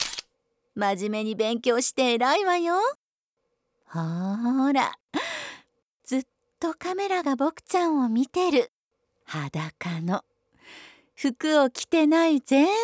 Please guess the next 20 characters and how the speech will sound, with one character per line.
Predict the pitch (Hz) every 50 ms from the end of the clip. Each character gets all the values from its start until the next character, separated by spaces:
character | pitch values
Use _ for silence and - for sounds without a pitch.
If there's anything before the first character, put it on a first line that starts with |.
| 466 427
部 | 403 349
丸 | 269 220 202 196 196 214 233
出 | 240 254 277
し | - - 269
の | 247 254 247 226
僕 | 214 247 269 - -
ち | - - 349
ゃ | 330 302 262
ん | 247 240
が | 233 220 226 - _ _ _ _ _
写 | - - - 180 160
真 | - - - 220 233 226 233 226
に | 233 233
撮 | - - 160 160
ら | 165 170 208 247
れ | 311 339 -
て | - 302 294 285
る。 | 254 254 - - _ _ _ _ _ _ _ _ _ _ _ _ _ _ _ _ _ _ _ _ _ _ _ _ _ _ _ _ _ _ _ _ _ _ _ _ _
は | - - - 165 240
い、 | 370 -